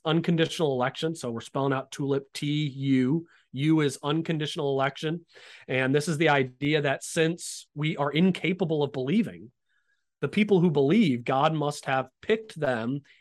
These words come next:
in eternity past and selected them for salvation. And because of God's election, he is going to ensure that they will believe.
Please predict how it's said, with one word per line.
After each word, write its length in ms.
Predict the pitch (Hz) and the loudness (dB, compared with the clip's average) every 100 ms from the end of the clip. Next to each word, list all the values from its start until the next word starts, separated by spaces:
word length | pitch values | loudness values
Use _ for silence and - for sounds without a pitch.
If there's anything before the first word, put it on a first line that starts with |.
| _ | _
in 120 | 175 | 2
eternity 500 | 180 180 180 165 156 | 2 2 2 0 0
past 640 | 139 139 117 104 127 - - _ - _ | -2 -2 -2 -6 -12 -16 -20 _ -20 _
and 380 | 143 143 139 139 | -2 2 2 0
selected 680 | - - 156 151 175 180 156 | -4 -2 2 4 2 0 -2
them 340 | 143 139 139 139 _ | -2 -2 -4 -6 _
for 380 | 139 127 127 131 | -2 0 -2 -4
salvation. 880 | - 135 123 143 165 156 113 123 135 | -4 -2 0 0 -2 -4 -6 -8 -8
And 160 | 139 131 | -6 -4
because 360 | 127 - 160 | -4 -2 0
of 140 | 165 143 - | 0 -4 -8
God's 240 | 151 139 127 | -2 -2 -2
election, 600 | 123 175 202 - 107 120 - - - | 0 -2 -2 -8 -8 -8 -12 -20 -10
he 260 | - 160 | -2 0
is 220 | 170 151 139 | 0 -2 0
going 320 | 147 139 127 | 0 2 0
to 160 | 135 127 | -4 -6
ensure 520 | 120 - 165 151 147 | -6 -6 -4 0 0
that 200 | 139 131 | 0 -2
they 140 | 131 | -2
will 340 | 127 123 120 113 | -2 -2 -2 -2
believe. 420 | 107 107 104 90 | -4 -6 -6 -10